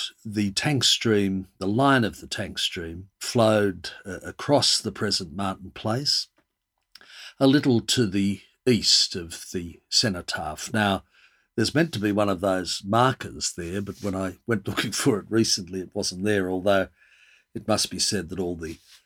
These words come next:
pot plants were out for the, um, the spring flowers, so maybe it's under that. But in any event, that's where it is. Now, if you stand near the cenotaph with your back to the G P O,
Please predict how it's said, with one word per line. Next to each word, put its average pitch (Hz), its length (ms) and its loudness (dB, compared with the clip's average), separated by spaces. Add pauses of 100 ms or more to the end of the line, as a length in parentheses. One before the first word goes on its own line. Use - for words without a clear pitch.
(180)
pot - 220 0
plants 80 380 -4
were 85 100 -6
out 80 260 -6
for - 160 -8
the, 90 400 -12
um, 87 120 -18 (280)
the - 80 -6
spring 85 340 -4
flowers, 85 440 -2
so 98 160 -2
maybe 98 280 2
it's - 200 -2
under 76 240 -10
that. 76 180 -12 (140)
But 123 100 2
in 123 120 6
any 127 180 6
event, 85 400 -10 (100)
that's 87 400 -8
where 76 120 -8
it - 120 -14
is. - 400 -14 (480)
Now, 117 140 6
if - 120 -2
you 120 60 0
stand 147 800 2
near 101 300 -2
the 90 360 -10 (160)
cenotaph 98 840 -4 (120)
with 101 160 -8
your 92 80 -2
back 101 240 0
to 87 100 -14
the 82 280 -10 (420)
G 95 220 -4
P 90 220 -12
O, 101 320 -6